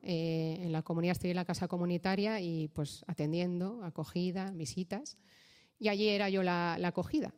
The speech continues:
¿no? Entonces presté mucha atención, digo, a ver cómo hacen aquí esto, a ver cómo ponen esto. Mira, le tengo que decir a Carlos que utilizan estos cu-, cubiertos, estas, <laughs> estas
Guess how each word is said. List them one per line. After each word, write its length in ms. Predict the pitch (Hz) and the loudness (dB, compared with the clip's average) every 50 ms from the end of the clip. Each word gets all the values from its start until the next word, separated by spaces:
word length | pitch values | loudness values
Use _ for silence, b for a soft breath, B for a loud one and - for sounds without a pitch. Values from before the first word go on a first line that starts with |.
| - - | -14 -8
¿no? 160 | 214 185 196 240 | -2 0 2 4
Entonces 240 | 214 190 185 160 | 6 6 6 6
presté 260 | - - 175 - - 185 | 6 4 4 4 4 6
mucha 220 | 185 190 - 208 | 6 6 6 6
atención, 340 | 190 - 190 170 - 220 220 | 8 8 6 8 8 6 8
digo, 120 | 196 165 | 8 6
a 20 | 156 | 6
ver 100 | 156 160 | 6 4
cómo 160 | - 214 202 | 4 4 4
hacen 220 | 180 - 175 165 | 4 6 4 2
aquí 200 | 147 - - 147 | 2 2 4 4
esto, 220 | 160 160 - - 180 | 4 4 2 2 2
a 60 | 156 | 2
ver 100 | 156 160 | 2 2
cómo 160 | - 185 175 | 2 0 0
ponen 240 | 160 156 139 147 143 | 2 2 0 0 0
esto. 300 | - 160 - - 180 170 | -2 -4 -4 -4 -4 -2
Mira, 180 | 160 160 151 | 0 0 0
le 80 | 143 135 | 0 0
tengo 140 | 143 160 170 | -2 -2 -2
que 80 | 180 | -2
decir 140 | 180 - 170 160 | -2 0 -2 -2
a 40 | |
Carlos 300 | 151 - 151 - 190 170 | 0 -2 -2 0 0 0
que 80 | - - | 0 -2
utilizan 320 | 151 - 143 139 - 165 | -2 -2 -2 0 0 0
estos 300 | 165 151 - - 175 - | 0 0 0 0 -2 -2
cu-, 80 | - - | -2 -10
cubiertos, 560 | - - - 156 147 151 147 - 185 165 - | -8 -4 -2 0 0 0 -2 -2 -4 -4 -4
estas, 280 | 151 - - 170 165 170 | -6 -2 0 0 2 4
<laughs> 840 | 160 160 226 196 - 277 240 - 277 269 285 285 285 277 262 214 - - | 6 8 8 6 6 2 -4 -4 -6 -8 -6 -6 -6 -6 -8 -8 -10 -10
estas 260 | - - 190 - - | -6 -6 -6 -4 -6